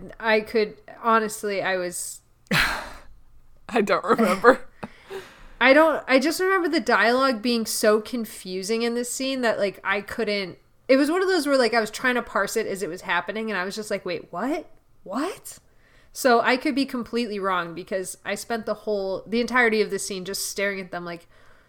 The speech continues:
Speaker 1: "What is this argument that they're having? Why are they having it? Why is this the, the dialogue? Who wrote this? Why did it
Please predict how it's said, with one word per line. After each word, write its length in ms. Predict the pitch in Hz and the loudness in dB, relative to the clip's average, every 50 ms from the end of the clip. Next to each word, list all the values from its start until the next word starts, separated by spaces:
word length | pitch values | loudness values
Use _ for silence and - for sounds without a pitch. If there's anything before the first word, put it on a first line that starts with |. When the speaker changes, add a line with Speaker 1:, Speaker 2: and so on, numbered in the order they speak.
| _ _ _ _ _ _ _ _ _ _ _ _ _ _ - | _ _ _ _ _ _ _ _ _ _ _ _ _ _ -16
Speaker 1:
"What 260 | - 202 226 262 294 | -8 -4 -2 0 0
is 120 | 330 277 262 | 0 -2 -4
this 180 | 269 240 - | -6 -4 0
argument 480 | 240 247 277 262 226 214 196 185 180 175 | 2 2 2 2 0 -4 -4 -6 -8 -10
that 100 | 170 - | -10 -8
they're 120 | 165 151 165 | -8 -6 -4
having? 340 | 175 165 165 170 175 175 | -4 -4 -6 -6 -10 -6
Why 200 | 175 185 190 208 | 0 2 4 4
are 100 | 226 220 | 4 4
they 140 | 214 214 208 | 2 0 -2
having 380 | 190 208 254 254 226 208 196 185 | -2 0 2 2 2 0 -2 -4
it? 200 | 165 - - - | -6 -8 -6 -2
Why 220 | 196 196 196 202 | 2 2 2 4
is 240 | 208 208 208 202 208 | 2 0 0 0 0
this 220 | 214 208 208 - | -2 -2 -2 -4
the, 160 | - - 196 - 233 - - | -10 -12 -12 -12 -14 -20 -18
the 80 | - 185 | -12 -4
dialogue? 640 | 180 220 233 262 262 226 196 180 170 160 156 185 - | 2 4 6 6 6 6 4 2 2 0 -2 -6 -6
Who 160 | - 220 202 | -6 -6 -4
wrote 400 | 180 196 226 247 247 240 240 - | -2 0 2 2 2 2 0 -6
this? 380 | 175 - - - - - - - | -6 -6 -6 -10 -12 -14 -12 -8
Why 520 | 196 190 185 180 175 175 180 180 175 165 165 | -4 -2 0 0 0 0 0 -2 -2 -6 -8
did 200 | - 180 170 | -8 -8 -8
it 60 | 175 | -6